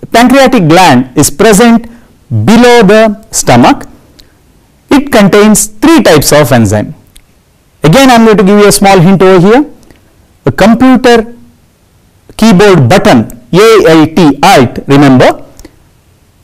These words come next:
amylase, lipase and trypsin.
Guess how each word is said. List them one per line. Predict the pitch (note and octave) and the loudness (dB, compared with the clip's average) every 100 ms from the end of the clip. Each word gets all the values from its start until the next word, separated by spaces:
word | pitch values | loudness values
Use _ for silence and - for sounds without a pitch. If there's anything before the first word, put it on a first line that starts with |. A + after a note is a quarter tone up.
| _ - | _ -2
amylase, | F#3 A#3+ B3 D#3 A2 - - - - - - - | 0 2 2 2 0 -4 -10 -16 -20 -20 -20 -4
lipase | C3+ F#3+ A3 - G3+ G3 | 0 0 0 0 0 0
and | C#3 A#2 | -2 0
trypsin. | C#3 - A2+ A2 | -2 -4 -4 -6